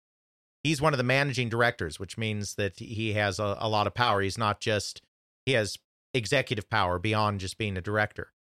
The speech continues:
When Nakamura steps down as president in the early two thousands, during a period when the company's suffering some losses, he remains chairman, but he's no longer president.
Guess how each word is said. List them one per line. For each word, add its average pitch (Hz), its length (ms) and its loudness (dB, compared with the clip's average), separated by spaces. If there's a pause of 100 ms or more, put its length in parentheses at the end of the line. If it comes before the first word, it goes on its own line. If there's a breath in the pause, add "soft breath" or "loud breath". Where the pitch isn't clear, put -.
(360)
When 120 840 2 (120)
Nakamura 139 920 4
steps - 420 0
down 123 680 0 (120)
as 104 340 0 (140)
president 101 600 0
in 110 180 -6
the 107 140 0
early 107 200 2
two 107 160 -4
thousands, 131 540 -2
during 104 240 -4
a 95 40 -6
period 107 380 -2
when 98 120 -4
the 98 60 -8
company's 98 580 -6 (100)
suffering 113 400 0
some 90 160 -6
losses, 110 440 -2
he 131 80 -4
remains 131 320 2
chairman, 95 520 0
but 95 100 -4
he's 98 140 -6
no 113 120 -2
longer 98 240 -2
president. 123 540 -2